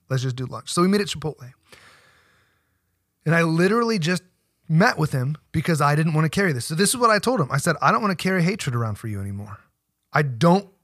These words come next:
like you. I don't love you. I don't want a relationship with you. But I can, my life cannot sustain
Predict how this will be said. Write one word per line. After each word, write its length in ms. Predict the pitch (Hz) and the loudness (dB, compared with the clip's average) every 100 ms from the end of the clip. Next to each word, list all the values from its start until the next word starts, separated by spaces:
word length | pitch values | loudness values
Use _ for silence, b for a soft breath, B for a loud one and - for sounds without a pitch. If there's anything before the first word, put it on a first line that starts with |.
| _ _ | _ _
like 320 | 156 180 175 160 | 2 2 2 -2
you. 180 | 175 - | -4 -2
I 100 | 139 | -2
don't 300 | 139 139 139 | -2 -2 2
love 240 | 165 180 | 2 4
you. 180 | 214 233 | 0 -2
I 100 | 135 139 | -2 0
don't 300 | 160 180 165 | 0 0 0
want 140 | 180 | 0
a 40 | 165 | 0
relationship 680 | 160 156 170 190 - 180 | 0 -2 -2 -4 -4 -6
with 140 | 190 208 | -8 -6
you. 240 | 214 214 _ _ _ _ _ - | -6 -8 _ _ _ _ _ -6
But 200 | 143 - _ | -6 -6 _
I 220 | 143 160 180 | 2 2 2
can, 380 | - 165 143 | -2 -4 -2
my 360 | 139 147 156 185 | -2 4 4 4
life 400 | 185 165 160 - | 4 2 2 -6
cannot 680 | - 135 135 147 147 151 - | -8 -4 -2 2 2 0 -6
sustain 1000 | - 131 - - - - 165 160 160 | -10 -8 -6 -6 -4 0 0 2 0